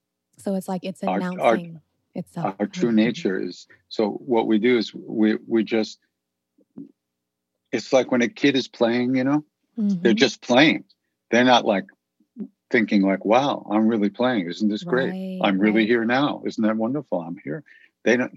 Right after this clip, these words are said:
Speaker 2: no, that's a meta story.
Speaker 1: Mm.
Speaker 2: And when you're really present, you're not,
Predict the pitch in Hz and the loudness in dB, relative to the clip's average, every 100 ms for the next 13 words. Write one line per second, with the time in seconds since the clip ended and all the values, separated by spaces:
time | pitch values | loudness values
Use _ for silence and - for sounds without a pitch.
0 | 104 120 156 98 113 113 107 101 123 - | -2 2 2 2 0 0 2 2 0 -4
1 | 139 - - 120 107 - _ _ _ _ | -10 -10 -8 -6 -6 -10 _ _ _ _
2 | _ - 190 185 - - 107 107 113 117 | _ -18 -16 -14 -14 -4 0 2 2 2
3 | 107 123 147 - 127 156 - 101 - _ | 2 2 0 -2 -2 -2 -4 -8 -10 _
4 | _ _ _ _ _ _ _ _ _ - | _ _ _ _ _ _ _ _ _ -4
5 | 135 135 147 | -2 0 -4